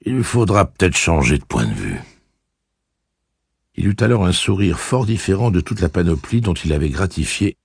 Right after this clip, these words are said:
les compteurs de l'affiliation. « Il leur faudra peut-être à tous tant qu'ils sont. » Quatre.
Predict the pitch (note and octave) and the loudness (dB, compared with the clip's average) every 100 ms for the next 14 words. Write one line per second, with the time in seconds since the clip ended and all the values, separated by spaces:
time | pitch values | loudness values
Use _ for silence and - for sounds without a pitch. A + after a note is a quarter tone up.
0 | - D#2 D2 C#2 - D2+ D2 - C2 B1+ | -8 -2 -2 -2 -4 -2 -2 0 0 0
1 | - C2 C2 - - - - - - _ | -4 -6 -6 -6 -6 -6 -6 -6 -10 _
2 | _ _ _ _ _ _ _ _ _ _ | _ _ _ _ _ _ _ _ _ _
3 | _ _ _ _ _ _ _ - G#2 A#2+ | _ _ _ _ _ _ _ -2 0 0
4 | - C3+ C#3 B2+ B2+ - D3+ A#2+ A#2 - | 0 -2 0 0 0 0 0 0 -2 -4
5 | - G3+ E3+ - - - - - B2 - | 0 2 2 0 -2 -4 -6 -2 -2 -2
6 | D2 - - - - - - _ _ _ | -4 -2 -2 -2 -6 -8 -14 _ _ _
7 | _ _ _ _ _ _ _ _ _ _ | _ _ _ _ _ _ _ _ _ _
8 | _ _ _ _ _ _ _ _ _ _ | _ _ _ _ _ _ _ _ _ _
9 | _ _ _ - - - - - | _ _ _ 0 0 0 -6 -14